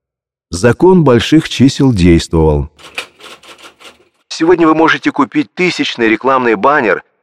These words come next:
меньше, чем за доллар. Цена упала на девяносто девять процентов. На одном сайте я однажды купил триста миллионов показов баннера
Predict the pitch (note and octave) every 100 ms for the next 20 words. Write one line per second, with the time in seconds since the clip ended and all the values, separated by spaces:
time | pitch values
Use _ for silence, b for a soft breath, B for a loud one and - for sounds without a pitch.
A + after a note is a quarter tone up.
0 | _ F#2+ B2+ D3+ C#3 - C#3 A#2 B2 A#2
1 | E2+ D2+ C#2+ - _ _ _ - B2+ D#3+
2 | B2+ - D#2+ D2 B1 - _ _ _ D#2+
3 | F2 F#2 G#2+ D3 - A2 B2 B2 - A#2
4 | - D#2+ C#2+ B1+ _ _ _ _ _ _
5 | _ _ _ _ _ _ F2+ G#2 G#2+ B2
6 | B2+ - D3 C#3+ G2+ F#2 F#2+ A2+ A2 G#2
7 | A2 G#2+ C#3 D3 - B2 D#3+ - C3+ A#2+
8 | A2+ C3+ C3+ A2+ A2 G2+ A#2 A2 G#2 E2+
9 | A2+ B2+ B2+ A#2 A2